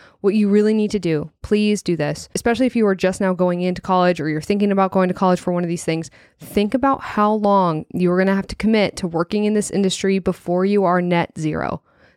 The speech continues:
Think about how long you have to work in this industry to pay off the debt you took to get into it. Right?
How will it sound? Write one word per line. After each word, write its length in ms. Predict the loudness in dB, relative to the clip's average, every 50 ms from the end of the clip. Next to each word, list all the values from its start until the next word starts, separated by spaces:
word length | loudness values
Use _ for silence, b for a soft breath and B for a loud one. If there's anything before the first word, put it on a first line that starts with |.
| b b
Think 200 | -2 0 2 2
about 240 | 2 2 0 0 -2
how 200 | -2 0 0 0 0
long 500 | 2 2 2 4 4 2 2 0 -2 -2
you 60 | -2
have 160 | 0 0 0
to 80 | 0 -2
work 400 | -2 0 0 2 2 0 0 -2 -2 0
in 80 | 2
this 160 | 2 2 0
industry 540 | 2 2 2 2 0 -2 -2 -2 -2 -2 -2
to 180 | -4 -4 -6 -4
pay 300 | -4 -2 0 2 2 2
off 180 | 2 0 0
the 80 | -2 -4
debt 340 | -4 -2 0 0 0 -2 -4
you 140 | -8 -10 -6
took 220 | -4 -4 -4 -4
to 100 | -4 -6
get 140 | -6 -4 -4
into 240 | -6 -8 -8 -10 -10
it. 120 | -12 -12 _ _ b b b b b b b b -4 -2
Right? 320 | 0 2 2 0 0